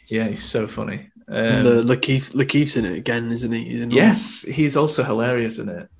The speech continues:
Speaker 1: Um,
Speaker 2: Mm.
Speaker 1: yeah, yeah. I forgot. I forgot that he was in Get Out. Um,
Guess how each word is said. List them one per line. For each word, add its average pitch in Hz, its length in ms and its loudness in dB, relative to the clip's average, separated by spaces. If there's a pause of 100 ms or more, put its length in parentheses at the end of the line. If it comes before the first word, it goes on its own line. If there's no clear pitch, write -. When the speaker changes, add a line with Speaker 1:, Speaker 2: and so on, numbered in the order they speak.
(340)
Speaker 1:
Um, 113 440 -2
Speaker 2:
Mm. - 160 -14 (1400)
Speaker 1:
yeah, 127 440 4 (920)
yeah. 131 160 4
I 127 60 4
forgot. 143 400 0
I 131 80 0
forgot 151 600 -2
that 123 160 -4
he 131 200 -2
was 127 160 0
in 123 500 -2 (340)
Get 120 220 -2
Out. 113 440 -2 (600)
Um, 107 720 -4